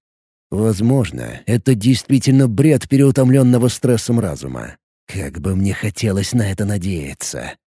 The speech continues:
Размышляя над этими ужасами, не заметил, как закончилась уже пятая порция каши. Раньше в меня однозначно столько бы не влезло, как бы живот не начал расти.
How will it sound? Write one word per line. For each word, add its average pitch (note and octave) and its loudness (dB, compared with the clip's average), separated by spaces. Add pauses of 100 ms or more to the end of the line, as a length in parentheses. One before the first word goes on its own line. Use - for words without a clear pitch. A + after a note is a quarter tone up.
(280)
Размышляя B2 2
над A2 4
этими A#2+ 4
ужасами, C3+ 4
не D3 4
заметил, C#3 4
как B2 0
закончилась C#3+ 2
уже C#3 4
пятая G2+ -2
порция F#2 -4
каши. - -12 (360)
Раньше G#2+ 0
в F#2+ -2
меня C3 4
однозначно A#2+ 2
столько G#2+ -2
бы G2+ -2
не G#2 -2
влезло, C#2 -6 (260)
как F#2+ -4
бы G2+ -2
живот G2+ -2
не F#3+ 4
начал F#2 -2
расти. - -12